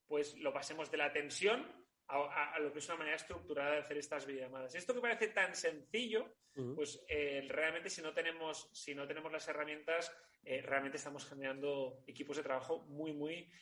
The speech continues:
Speaker 1: afectados por el burnout, ¿no? Que se llama.
Speaker 2: ¿Qué es lo que proponéis desde Growth? Es decir, porque, pf, eh, lo que has descrito yo creo que es ahora mismo, ah, es que se vio como una, una cosa fascinante,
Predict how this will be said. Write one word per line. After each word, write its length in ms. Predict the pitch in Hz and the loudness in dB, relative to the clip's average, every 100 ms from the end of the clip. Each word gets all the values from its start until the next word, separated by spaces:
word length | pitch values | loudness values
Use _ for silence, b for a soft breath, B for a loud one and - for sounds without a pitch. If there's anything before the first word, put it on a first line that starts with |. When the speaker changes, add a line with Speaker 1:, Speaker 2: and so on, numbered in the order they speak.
| B | B
Speaker 1:
afectados 460 | - 131 139 139 156 | -4 -2 2 4 4
por 120 | 156 | 4
el 100 | 143 | 2
burnout, 420 | 135 135 135 131 123 | 6 4 4 0 -2
¿no? 160 | 127 | -6
Que 60 | - | -10
se 120 | - | -12
llama. 120 | 135 - | -10 6
Speaker 2:
¿Qué 100 | 135 | 8
es 100 | 135 | 8
lo 100 | 185 | 6
que 120 | 170 | 6
proponéis 580 | 160 143 170 190 139 - | 6 8 10 8 6 4
desde 320 | 127 139 135 | 6 8 8
Growth? 300 | 160 185 107 | 8 8 6
Es 80 | 117 | 2
decir, 240 | 117 143 | 4 4
porque, 480 | - 104 - 101 98 | 4 2 4 2 2
pf, 360 | - - - 113 | -4 -10 -10 -8
eh, 320 | 107 101 101 104 110 110 | -6 -6 -6 -8 -6 -4
lo 80 | |
que 100 | 117 | 4
has 80 | 160 | 6
descrito 420 | 165 - 170 160 | 8 8 6 8
yo 120 | 180 147 | 8 8
creo 120 | 139 | 8
que 40 | |
es 100 | 139 | 6
ahora 120 | 143 131 | 4 4
mismo, 380 | 127 135 165 165 B B B B B | 4 4 2 2 B B B B B
ah, 80 | 139 | -4
es 80 | - | 4
que 100 | 147 | 6
se 140 | 147 | 8
vio 160 | 139 147 | 8 8
como 180 | 139 123 | 8 8
una, 320 | 135 147 147 | 8 6 4
una 220 | 147 143 | 4 2
cosa 240 | 139 135 | 2 2
fascinante, 800 | 127 123 - 117 156 165 143 190 | 4 4 4 6 6 4 2 0